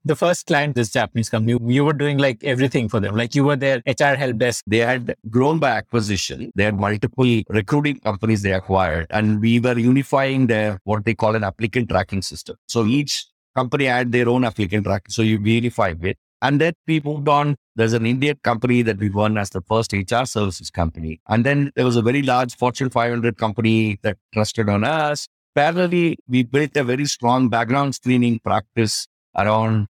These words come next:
Speaker 2: background screening, providing background screening services for lots of companies in the U S,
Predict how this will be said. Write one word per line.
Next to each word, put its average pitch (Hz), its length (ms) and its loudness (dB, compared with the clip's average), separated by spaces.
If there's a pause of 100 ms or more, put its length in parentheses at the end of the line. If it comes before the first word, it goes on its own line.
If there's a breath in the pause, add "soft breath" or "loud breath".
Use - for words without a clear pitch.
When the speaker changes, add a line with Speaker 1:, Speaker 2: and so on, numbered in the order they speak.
(180)
Speaker 2:
background 117 520 0
screening, 120 560 4
providing 117 420 0
background 110 420 0
screening 117 280 0
services 104 680 0 (100)
for 98 120 0
lots 110 220 0
of 135 160 -2
companies 120 480 0
in 123 120 2
the 131 80 2
U 123 200 4
S, 113 360 0